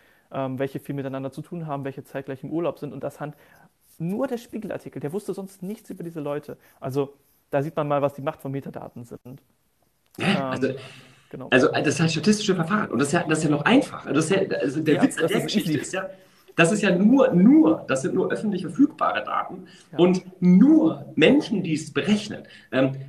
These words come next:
Speaker 2: jetzt muss man noch einen Schritt weiter gehen. Das kann man voll automatisieren und dann sind Algorithmen, die das, äh, permanent ausrechnen. Also,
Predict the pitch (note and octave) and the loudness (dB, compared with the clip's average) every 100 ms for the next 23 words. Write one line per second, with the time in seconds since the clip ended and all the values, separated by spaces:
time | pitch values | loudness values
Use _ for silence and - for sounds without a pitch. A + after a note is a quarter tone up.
0 | - D#3+ D#3+ G3+ G#3 F#3 E3+ D#3+ D#3+ G#3 | 0 2 2 0 2 2 2 0 0 0
1 | A3+ - B2+ C3 - F#3 F3+ - F#3+ - | 0 -2 -2 -2 -2 -2 -2 0 -2 -2
2 | D#3 C#3 C3+ B2+ G#3+ A3+ C3 C#3 C#3 - | -6 -12 -14 -6 -2 -2 -2 -2 -4 -4
3 | - B2 C#3+ - - A3+ F3 - - - | -2 -2 -2 -4 -2 -2 -2 -6 -8 -8
4 | - - D#3+ G#3+ G#3+ E3 F3 B3+ C4 - | -8 -8 -10 -8 -6 -6 -4 -4 -4 -4
5 | - - - G#3+ - D3 | -6 -6 -8 -14 -10 -8